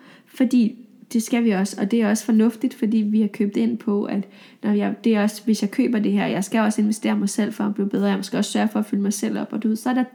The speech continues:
alle de historier over på den side. Det er ligesom om, der er sådan to spor af det,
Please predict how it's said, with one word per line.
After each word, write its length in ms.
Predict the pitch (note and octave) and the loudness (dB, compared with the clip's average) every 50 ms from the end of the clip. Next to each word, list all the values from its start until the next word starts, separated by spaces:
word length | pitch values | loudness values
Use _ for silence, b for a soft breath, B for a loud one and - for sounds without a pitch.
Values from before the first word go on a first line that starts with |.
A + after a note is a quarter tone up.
| - - - | -10 -6 -2
alle 160 | A#3 A#3 A3+ | -2 0 0
de 140 | - D4 D#4 - | 0 0 0 0
historier 440 | E4+ D4+ - - G3+ - - - G#3+ B B B B B B B B _ | -2 -4 -6 -6 -6 -6 -6 -6 -8 B B B B B B B B _
over 200 | - A3+ A3+ B3 A#3 | 2 4 4 4 2
på 80 | - B3 | 2 0
den 240 | A#3 C4 A#3 - A#3 | 0 0 -2 -4 -6
side. 300 | - - - G#3 G#3+ G#3 | -6 -2 0 0 2 2
Det 120 | A3+ A3+ | 2 2
er 40 | G#3 | 4
ligesom 280 | A#3 C4 C#4+ - D#4 C4 | 4 2 2 0 -2 -2
om, 140 | A3+ A3 A3+ | -2 -2 0
der 80 | G#3+ | 0
er 100 | G3+ G#3+ | 0 0
sådan 200 | A#3 - C4+ C4 | 2 2 2 2
to 240 | B3 - D4+ B3 - | 2 2 0 0 -2
spor 560 | - - - - A3+ G#3+ G#3+ A3+ A#3 - - - - - _ _ _ _ _ _ _ _ _ _ _ _ _ _ _ - | -4 -4 -2 0 2 2 2 0 -2 -4 -8 -18 -20 -20 _ _ _ _ _ _ _ _ _ _ _ _ _ _ _ 0
af 180 | G3+ G3+ G3 | 0 2 4
det, 140 | A3+ B3+ | 2 2